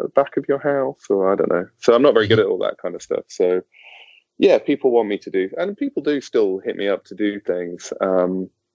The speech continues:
but yeah, my, uh, requirements for doing it are probably a little bit higher now. Like, you gotta pay me well. You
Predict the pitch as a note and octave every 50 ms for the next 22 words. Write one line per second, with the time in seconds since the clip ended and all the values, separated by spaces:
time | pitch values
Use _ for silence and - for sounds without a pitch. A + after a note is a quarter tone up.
0 | _ _ - C3 D#3+ F3 D3+ A2+ G2+ G#2 G#2+ A2+ A2 A2 A2 A2 A2 G#2+ G#2 G#2+
1 | A#2 _ _ _ - - - G#2 G2+ G2 G2 G2 F#2+ F#2+ F#2+ F#2+ F#2 F#2 F#2 F#2
2 | F#2 F#2 F#2 - _ _ _ _ _ _ _ _ _ _ _ - - D#2 - _
3 | _ _ _ _ _ _ _ - - G2+ G2 - - A2+ A2 G#2 G2+ G2+ G2 G2
4 | F2+ F2 E2+ - - - F#2+ D#2+ F#2+ F#2+ F2+ F2+ F2 F2 F2 E2+ D#2+ - - -
5 | F2+ - F2+ F2 F2 F2 F2 E2+ E2 E2+ F2 - - F#2+ F#2+ F2 F2 F2 E2+ -
6 | - F2 F2 E2+ E2+ - _ _ - F2 F2 E2+ E2+ - - - _ _ _ _
7 | _ _ - F#2 F#2+ G2 - - - - F2+ E2+ E2+ E2+ E2 E2 E2+ E2 D#2+ D#2+
8 | E2 E2 D#2+ D#2+ E2 F2 - - _ _ _ _ _ _ _ _ - G2+